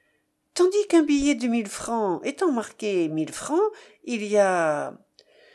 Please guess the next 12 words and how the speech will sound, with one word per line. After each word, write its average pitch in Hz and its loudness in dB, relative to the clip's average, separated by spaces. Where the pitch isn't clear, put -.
un 302 2
certain 294 0
cynisme 269 0
à 254 2
le 254 0
vendre 285 0
deux 349 2
mille. 233 -2
C'est 196 -6
précisément 165 -4
ce 233 -8
cynisme 294 0